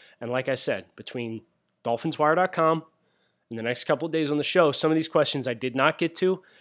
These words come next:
It's a heavier lift, including Matt Breida. There was a question about Matt Breida and what his contract could look like moving forward.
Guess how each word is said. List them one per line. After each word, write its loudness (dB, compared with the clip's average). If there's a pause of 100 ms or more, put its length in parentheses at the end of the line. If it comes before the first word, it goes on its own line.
(140)
It's -4
a 4
heavier 2
lift, 0 (600)
including 4
Matt 2
Breida. 2
There -4
was -8
a -12
question -2
about 2
Matt -4
Breida -4
and -8
what -6
his -8
contract -4
could -12
look -12
like -10
moving -12
forward. -2